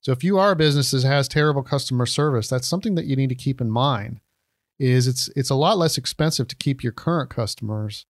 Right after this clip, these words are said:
than it is to get new ones. Another interesting thing I found is a study by New Voice Media showed that forty-seven percent of consumers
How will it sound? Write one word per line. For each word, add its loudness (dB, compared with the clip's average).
than 2
it 2
is 0
to 0
get -4
new 0
ones. -6
Another 2
interesting 0
thing 0
I 2
found 2
is 2
a 0
study 2
by 4
New 2
Voice 2
Media 2
showed 2
that -2
forty-seven 0
percent 0
of 2
consumers 0